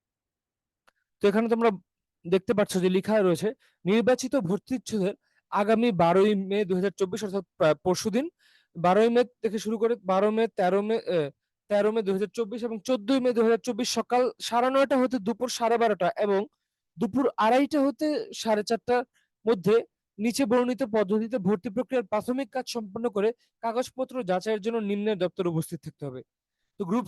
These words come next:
সি ওয়ান এবং সি টু কে কনফারেন্স রুম, বিজ্ঞান অনুষদ, কক্ষ নং চারশো এক, কুদরতে খুদা একাডেমিক ভবনে থাকতে বলা হয়েছে। সি থ্রি কে সভাপতির কক্ষ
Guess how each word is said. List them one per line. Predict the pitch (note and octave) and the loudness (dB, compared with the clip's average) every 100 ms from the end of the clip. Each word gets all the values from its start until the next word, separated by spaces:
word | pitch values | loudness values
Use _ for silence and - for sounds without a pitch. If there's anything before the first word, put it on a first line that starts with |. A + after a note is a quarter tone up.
| - | -6
সি | C4 C4+ | -4 -2
ওয়ান | C4+ C#4 | -2 -2
এবং | A#3+ A#3+ - | -4 -4 -6
সি | C4 | -8
টু | A#3+ G3+ | -6 -6
কে | G#3 A3 | -4 -4
কনফারেন্স | G#3+ A#3+ A#3+ G3+ | -4 -2 -2 -2
রুম, | G#3+ B3 _ _ - | -6 -6 _ _ -10
বিজ্ঞান | F#3 F3+ B3 A3+ | -6 -2 0 0
অনুষদ, | G3+ B3 - | -2 -2 -2
কক্ষ | A3 - A#3 | -2 0 -2
নং | A#3+ G#3+ | -2 -2
চারশো | G3+ - A3 | -4 -2 -2
এক, | A3+ - | -2 -4
কুদরতে | A3+ A3 F#3 A3+ | -2 0 -2 -4
খুদা | G3+ G#3+ F#3 | -2 0 0
একাডেমিক | F#3 F#3 G#3 E3+ | -2 -4 -4 -2
ভবনে | F3+ F#3+ A3+ - _ _ | -2 0 -2 -6 _ _
থাকতে | F3 - G3 | -8 -2 0
বলা | G3 G3+ | 2 0
হয়েছে। | G3+ C4+ C4+ - | -2 -4 -6 -4
সি | B3+ - | -4 -2
থ্রি | B3+ C4 | -4 -2
কে | D4 - - - - - | -4 -6 -20 -20 -10 -2
সভাপতির | A3+ B3+ C4+ C#4+ C#4+ A3+ | 2 2 0 -4 -2 -2
কক্ষ | - | -2